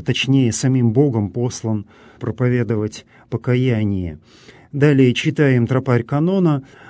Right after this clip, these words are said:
«Разумебо, яко пророк, Божие благоутробие». Мы уже упомянули о том, что глагол «разуметь» значит «узнать». «Разуме»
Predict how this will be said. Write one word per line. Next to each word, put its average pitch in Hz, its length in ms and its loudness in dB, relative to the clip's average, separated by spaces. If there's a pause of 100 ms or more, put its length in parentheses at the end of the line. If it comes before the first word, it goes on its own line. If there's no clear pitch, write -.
(140)
«Разумебо, 147 1000 2
яко 135 520 2
пророк, 143 640 0 (340)
Божие 135 800 2 (360)
благоутробие». 123 1200 0 (240)
Мы 147 300 2
уже 127 220 2
упомянули 131 580 4
о 117 120 2
том, 147 200 0
что 123 240 -2
глагол 117 540 0 (180)
«разуметь» 120 920 0 (220)
значит 113 680 -4 (100)
«узнать». 131 720 -4 (320)
«Разуме» 139 680 2